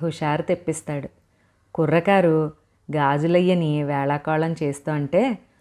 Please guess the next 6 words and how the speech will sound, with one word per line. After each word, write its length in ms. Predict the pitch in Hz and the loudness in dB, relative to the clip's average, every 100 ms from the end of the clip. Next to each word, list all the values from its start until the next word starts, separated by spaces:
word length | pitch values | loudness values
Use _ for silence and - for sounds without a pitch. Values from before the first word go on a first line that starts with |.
| _ - | _ -12
రోషం 500 | 147 151 147 160 247 | -2 2 2 4 4
తెచ్చుకోకుండా 920 | 247 185 - 185 180 156 147 139 135 - - | 4 2 0 -2 0 -2 -4 -4 -6 -10 -8
ఆనందించేవాడు. 920 | 165 160 160 151 147 135 139 135 131 - _ _ _ _ _ _ - | -4 -2 0 0 -2 -4 -6 -6 -10 -12 _ _ _ _ _ _ -4
"అన్నీ 560 | 160 175 165 156 156 180 | 0 2 2 2 2 4
ఆడంగి 440 | 190 165 170 175 | 4 4 2 0
కబుర్లే" 680 | 175 180 175 180 180 170 165 | 2 2 2 4 4 4 0